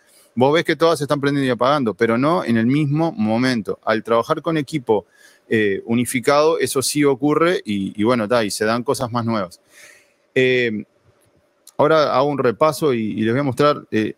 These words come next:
a-, hacia dónde va, hacia dónde va un escenario. Un escenario va hacia Spider. Spider es, eh, las nuevas cabezas móviles que tienen todas las funciones. O sea,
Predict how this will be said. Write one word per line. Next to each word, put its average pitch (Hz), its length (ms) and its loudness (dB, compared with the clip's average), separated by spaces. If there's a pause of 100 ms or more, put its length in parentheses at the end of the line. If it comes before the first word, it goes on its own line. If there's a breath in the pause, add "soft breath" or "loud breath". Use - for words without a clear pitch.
a-, - 200 -2
hacia 113 280 0
dónde 151 300 2
va, 139 440 2
hacia 104 260 -4
dónde 131 180 0
va 127 280 0
un 110 200 -4
escenario. 113 500 0
Un 117 100 -2
escenario 147 380 0
va 147 60 4
hacia 131 240 0
Spider. 113 520 0
Spider 156 460 2
es, 151 340 -2
eh, 104 420 0 (180)
las 107 240 0
nuevas 147 340 2
cabezas 123 420 0
móviles 147 360 0
que 135 200 2
tienen 160 420 -2
todas 175 400 2
las 110 200 -4
funciones. 104 580 -2
O 101 60 -6
sea, 117 300 0